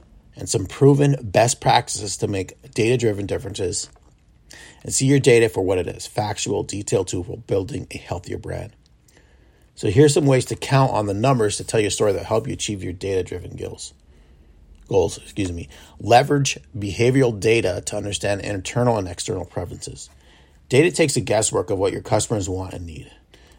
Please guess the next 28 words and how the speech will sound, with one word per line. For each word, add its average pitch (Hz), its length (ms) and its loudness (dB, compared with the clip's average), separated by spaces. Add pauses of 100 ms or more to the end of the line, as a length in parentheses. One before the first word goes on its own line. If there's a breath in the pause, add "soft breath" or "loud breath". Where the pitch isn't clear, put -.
(100)
Visualize 131 580 4
and 104 80 -4
assess 110 440 0
every 127 240 2
stage 110 460 2
of 95 180 -4
their 92 100 -2
journey 101 380 -2
by 95 160 -6
using 95 340 -4
data 92 360 -2
to - 120 -12
track - 260 -8
consumer 107 380 -4
preferences 139 680 -4 (440 loud breath)
and 104 140 -4
behaviors 135 460 6
to 135 100 4
inform 120 460 2 (160)
product 113 360 4
development, 110 520 0
strategy, 101 420 -2
and 92 80 -8
marketing 92 360 -6
campaigns, - 560 -8 (120)
editorial, 101 480 2
and - 100 -12
promotions. - 540 -12